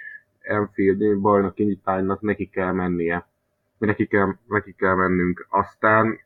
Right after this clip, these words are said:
nyilván várható volt, hogy nyilván kicsit alább hagy, és ugye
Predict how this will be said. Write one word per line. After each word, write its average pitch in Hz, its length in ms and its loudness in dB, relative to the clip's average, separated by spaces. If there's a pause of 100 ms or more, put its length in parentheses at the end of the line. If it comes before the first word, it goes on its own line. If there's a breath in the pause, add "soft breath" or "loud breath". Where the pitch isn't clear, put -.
nyilván 120 280 4
várható 110 440 4
volt, 104 200 4
hogy 107 120 -4
nyilván 104 380 2
kicsit - 240 -8
alább 123 360 8 (120)
hagy, 143 260 6 (560 soft breath)
és - 180 -20
ugye 107 540 4